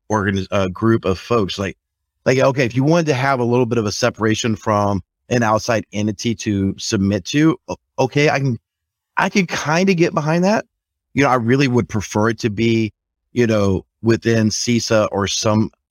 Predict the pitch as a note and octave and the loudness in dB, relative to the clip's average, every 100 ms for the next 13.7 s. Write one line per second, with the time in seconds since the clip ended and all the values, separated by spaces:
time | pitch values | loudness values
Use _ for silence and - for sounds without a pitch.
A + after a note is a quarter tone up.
0 | - G#2+ G#2 - A2+ - A2 G#2+ G2+ A2 | -2 0 0 -2 -2 -2 0 0 0 0
1 | A2+ G2+ G#2 G#2 G#2 F#2+ G2 - E3+ F3 | 0 -2 -2 -2 -2 -2 -2 -2 -2 -2
2 | _ _ _ _ - A#2+ C3+ G3+ C#3 G2+ | _ _ _ _ -2 2 4 4 2 -2
3 | - D3+ A#2 A2 A#2 G#2+ F#2+ F#2 - - | -2 0 2 0 0 -2 -2 -6 -8 -4
4 | F#2+ F#2+ - - A2 F2+ F2 F2 - G#2 | -2 -2 -4 -2 0 0 -2 -6 -6 -4
5 | F#2+ - G2+ F#2+ F#2 G2 - G#2+ G2 F2+ | -4 -2 0 0 -2 -4 -4 -6 -4 -6
6 | - G2+ F2+ E2+ - - C#3 A#2+ F2 F2 | -4 -4 -4 -8 -14 -4 -2 0 -4 -8
7 | D#2+ E2 F#2 A2+ - _ _ _ _ _ | -8 -6 -2 -2 -4 _ _ _ _ _
8 | _ - - A#2 A2 G#2+ G#2+ - _ _ | _ -6 -2 0 2 0 0 -2 _ _
9 | - A#2 A2 G2 A#2 A#2 G#2+ B2+ D3 B2 | -2 0 2 2 0 0 0 2 2 0
10 | G2 B2 A2+ B2+ C#3 G#2 - _ _ _ | 0 0 0 0 0 -2 -8 _ _ _
11 | _ _ - A2+ G#2 G2 - _ _ _ | _ _ -2 2 2 0 -4 _ _ _
12 | A2 A#2 G#2 C#3 - A#2 - - A2 A#2+ | -2 0 2 0 0 -2 -2 0 2 2
13 | - G2 B2+ - E2 D#2 | 0 -2 -2 -2 -8 -8